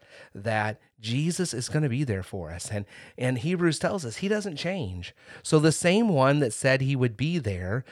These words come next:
while he walked this earth in his earthly ministry is the same today. We can still count on him to be there. We can count on him to be our rock,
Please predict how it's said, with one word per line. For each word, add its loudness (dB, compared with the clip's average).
while 6
he -4
walked -4
this -2
earth 2
in -2
his -2
earthly 0
ministry 0
is -2
the -2
same 2
today. 0
We -2
can -4
still 0
count -2
on 2
him 2
to 2
be 4
there. -6
We 2
can 0
count 2
on 2
him 0
to -2
be -2
our 4
rock, -4